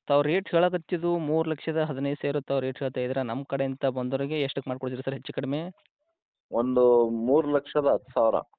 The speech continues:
Speaker 1: ಮೂರು ಲಕ್ಷದ ಹತ್ತು ಸಾವಿರಕ್ಕೆ ತಾವು ಗಾಡಿ ಕೊಡಕ್ಕೆ ರೆಡಿ ಇದ್ದೀರಾ?
Speaker 2: ಹಾ ಸರ್.
Speaker 1: ಓಕೆ, ಇದನ್ನ ಫೈನಲ್ ರೇಟ್ ಆಗುತ್ತಾ, ಏನ್ ಹತ್ರ ಬಂದ್ರೆ ಇದರಲ್ಲಿ ಕೂಡ ಕಡಿಮೆ ಆಗುವಂಥದ್ದು? ಆ
Speaker 2: ಇದರಲ್ಲಿ
Speaker 1: ಟೇಬಲ್.
Speaker 2: ಒಂದ್ ಸ್ವಲ್ಪ ನೋಡೋಣ ಸರ್, ಬಂದ್ ಮುನ್-, ಮುಂದೆ ಬರ್ಬೇಕಲ್ಲ ಸರ್.
Speaker 1: ಹ್ಮ್, ಹ್ಮ್.
Speaker 2: ಬಂದು ಗಾಡಿ ನೋಡ್ಲಿ.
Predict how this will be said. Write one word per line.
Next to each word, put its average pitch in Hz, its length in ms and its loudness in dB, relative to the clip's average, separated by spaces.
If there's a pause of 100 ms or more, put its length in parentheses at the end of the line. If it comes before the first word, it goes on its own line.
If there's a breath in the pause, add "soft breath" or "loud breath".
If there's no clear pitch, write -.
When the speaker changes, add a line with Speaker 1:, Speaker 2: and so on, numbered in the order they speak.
(1120)
Speaker 1:
ಮೂರು 135 280 0
ಲಕ್ಷದ 156 180 -2
ಹತ್ತು 147 180 -4
ಸಾವಿರಕ್ಕೆ - 400 -4
ತಾವು 131 120 0
ಗಾಡಿ 120 160 0
ಕೊಡಕ್ಕೆ 135 360 -2
ರೆಡಿ 147 200 2
ಇದ್ದೀರಾ? 120 340 -4 (540)
Speaker 2:
ಹಾ 113 120 0
ಸರ್. - 420 -12
Speaker 1:
ಓಕೆ, 117 220 -6
ಇದನ್ನ 127 160 -4 (100)
ಫೈನಲ್ 127 240 0
ರೇಟ್ 147 200 0
ಆಗುತ್ತಾ, 127 360 0 (100)
ಏನ್ 135 120 -2
ಹತ್ರ 135 280 2
ಬಂದ್ರೆ 127 400 0
ಇದರಲ್ಲಿ 139 320 0
ಕೂಡ 139 160 0
ಕಡಿಮೆ 135 280 -2
ಆಗುವಂಥದ್ದು? 127 600 -4 (180)
ಆ 120 80 -2
Speaker 2:
ಇದರಲ್ಲಿ 139 300 2
Speaker 1:
ಟೇಬಲ್. 156 160 2
Speaker 2:
ಒಂದ್ 143 140 -2
ಸ್ವಲ್ಪ 139 260 0
ನೋಡೋಣ 170 380 4
ಸರ್, 143 220 2
ಬಂದ್ 127 360 0
ಮುನ್-, 139 260 0
ಮುಂದೆ 151 300 4
ಬರ್ಬೇಕಲ್ಲ 123 580 2
ಸರ್. 92 240 -4 (420)
Speaker 1:
ಹ್ಮ್, 127 100 -2
ಹ್ಮ್. 113 160 -8 (920)
Speaker 2:
ಬಂದು 131 300 2
ಗಾಡಿ 113 280 2
ನೋಡ್ಲಿ. 113 460 2